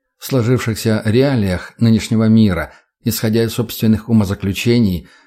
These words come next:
вы подайте на меня в суд за кражу авторских прав.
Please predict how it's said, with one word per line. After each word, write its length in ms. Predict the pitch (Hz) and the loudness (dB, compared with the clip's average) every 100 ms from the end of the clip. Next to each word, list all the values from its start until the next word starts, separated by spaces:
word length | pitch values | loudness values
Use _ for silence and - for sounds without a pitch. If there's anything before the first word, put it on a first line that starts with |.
| - | -6
вы 160 | 110 127 | -2 0
подайте 380 | 127 135 127 131 | 2 0 0 0
на 60 | |
меня 280 | 123 120 120 | 2 2 0
в 60 | 117 | -4
суд 320 | - 107 87 | -4 -2 -2
за 100 | 92 | -4
кражу 400 | 110 139 120 - | -2 -4 -4 -4
авторских 600 | 110 113 107 - 117 - | -4 -2 -4 -4 -8 -6
прав. 380 | 110 90 69 | -4 -4 -6